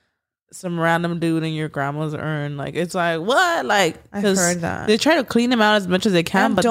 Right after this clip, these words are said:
Speaker 2: don't
Speaker 1: can't clean him like that af-,
Speaker 2: And
Speaker 1: after
Speaker 2: don't
Speaker 1: each
Speaker 2: they
Speaker 1: one.
Speaker 2: keep, like, isn't it, if I'm not mistaken, like, even the caskets, the caskets, like, burn with it?
Speaker 1: Yeah, I didn't know that either. Like, a casket, they're put, like,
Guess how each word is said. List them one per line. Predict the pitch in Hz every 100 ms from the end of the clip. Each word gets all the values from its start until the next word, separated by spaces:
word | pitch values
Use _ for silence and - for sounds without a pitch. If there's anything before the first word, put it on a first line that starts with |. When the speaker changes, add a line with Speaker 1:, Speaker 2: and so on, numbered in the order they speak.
| 226
Speaker 2:
don't | 254
Speaker 1:
can't | 254 214
clean | - 175 185
him | 170 147 -
like | - -
that | - - -
af-, | - - _ _ _
Speaker 2:
And | - 240
Speaker 1:
after |
Speaker 2:
don't | 247
Speaker 1:
each | 233
Speaker 2:
they | 302
Speaker 1:
one. | 170 185 190
Speaker 2:
keep, | 226
like, | 262 233 _ _ _
isn't | 220 208 262
it, | 311 285 - _ _ _ _ -
if | 214 208
I'm | 190
not | 196
mistaken, | 208 196 190 196
like, | 180 196 - _ -
even | 190 208 226
the | 226
caskets, | - 175 185 - 247 - -
the | 202
caskets, | - 180 185 - 233
like, | 247 _
burn | 247 247
with | 262 262
it? | 262 262 _ _ _
Speaker 1:
Yeah, | 180 220 262 269 160
I | 190
didn't | 269 269
know | 254
that | 277
either. | 214 226 247 240
Like, | 190 180
a | - 196
casket, | - 175 190 - 233 -
they're | 202 220
put, | - 226 - _ _ _ _
like, | 233 220 208